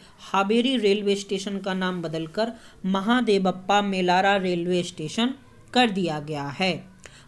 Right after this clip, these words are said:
बात की जाए महादेवप्पा मेलारा की, तो ये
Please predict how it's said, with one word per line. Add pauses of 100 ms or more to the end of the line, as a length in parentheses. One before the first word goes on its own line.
बात
की
जाए
महादेवप्पा
मेलारा
की, (320)
तो
ये